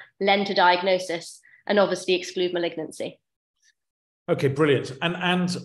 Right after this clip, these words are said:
Speaker 2: we're going to move in a minute on to disease mimics, which, you know, uh, are, are a particular consideration in, in this disease. But, but what about,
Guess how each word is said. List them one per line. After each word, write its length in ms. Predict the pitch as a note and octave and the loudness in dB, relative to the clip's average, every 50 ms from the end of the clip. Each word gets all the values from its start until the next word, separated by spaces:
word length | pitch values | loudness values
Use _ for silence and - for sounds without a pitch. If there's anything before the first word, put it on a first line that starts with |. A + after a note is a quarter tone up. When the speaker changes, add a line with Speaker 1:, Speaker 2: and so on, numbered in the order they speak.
| - - | -12 -12
Speaker 2:
we're 480 | - F#3+ F3 E3 E3 D#3+ E3+ E3+ E3 D#3 | -10 -10 -8 -8 -8 0 2 4 4 4
going 540 | C3 C3 F#3+ G3 G3+ G3+ G3 G3 G3 F#3 - | 4 4 4 4 4 4 0 -2 -2 -4 -4
to 460 | - - E3+ E3 D#3+ D#3+ D#3+ D#3 D3 | -4 -2 0 2 2 2 2 0 -2
move 340 | C#3 C#3+ D3 D#3+ D#3 D3 C3+ | -4 -2 2 4 4 4 4
in 80 | C#3+ C#3+ | 0 -2
a 40 | |
minute 360 | C#3 C#3+ D3 C#3+ C3+ C3 - - | 0 -2 -2 -2 -2 -6 -2 0
on 300 | C#3+ C#3 C3+ C3+ C3 C3 | 0 0 2 0 -2 -2
to 580 | - - D3 C#3 C3 C3 B2+ B2+ B2 B2+ B2+ - - | -2 0 0 2 2 2 0 -2 -4 -6 -10 -12 -8
disease 520 | - C3 A#2+ G2+ F#2 C#3+ C#3 C3 B2 G2+ G2 | -2 -2 -2 0 2 2 2 2 2 0 0
mimics, 600 | B2+ C#3 D3+ C3+ A2+ G2+ G2+ - - - - - | 0 2 2 2 0 -4 -4 -8 -10 -10 -8 -4
which, 560 | A#2 A#2+ A#2 A#2+ - - - - - - _ _ _ _ _ _ _ _ _ _ - | -2 -4 -4 -4 -8 -14 -12 -12 -14 -14 _ _ _ _ _ _ _ _ _ _ -2
you 100 | C3 B2 | 0 2
know, 200 | A#2+ A2+ A2 A2 | 2 4 4 4
uh, 520 | A2 A2 A2 A2 A2 A2+ - - G#2 - - - | 4 4 4 4 2 0 -2 -4 -12 -16 -14 -10
are, 540 | - A2+ A2+ A2+ A2 A2+ A#2 A#2 A2+ A2 - | -8 -6 -4 -4 -2 -2 0 0 0 0 -2
are 260 | A2+ A2+ A#2 A#2 A2+ | -6 -4 -2 -2 -2
a 100 | A2+ - | -4 -6
particular 640 | - A2 - - - C#3+ C3+ - - - A2+ - | -8 -10 -8 -4 -4 -4 -4 -4 -4 -4 -4 -4
consideration 720 | - - A2 - - B2 G2+ A2 A#2 A#2+ A#2 - B2 G#2+ F#2+ | -4 -6 -10 -4 -4 -2 0 2 2 2 0 -2 -6 -6 -4
in, 220 | F#2+ F#2+ F#2+ G2 | -4 -6 -6 -8
in 420 | F#2+ G2 G2+ G2 G2+ - G#2+ G2+ G2+ | -8 -8 -8 -8 -8 -8 -8 -8 -6
this 160 | G2+ G2 - | -6 -8 -8
disease. 380 | - A2 G2 G#2+ G#2+ G#2 G#2 G2+ | -10 -10 -6 -4 -4 -4 -4 -2
But, 240 | - C#3+ C3+ C3+ - - - - _ _ _ - | -2 -2 -2 -2 -6 -14 -20 -20 _ _ _ 2
but 300 | D#3+ E3 E3 D#3+ - - - _ _ | 2 2 2 -2 -14 -18 -20 _ _
what 220 | - D#3+ G3+ A3 A#3 | 0 2 2 4 4
about, 580 | A3 F#3 F#3 F#3 F3+ F3 D#3+ F3 - - - | 4 2 2 2 2 -2 -4 -8 -10 -10 -10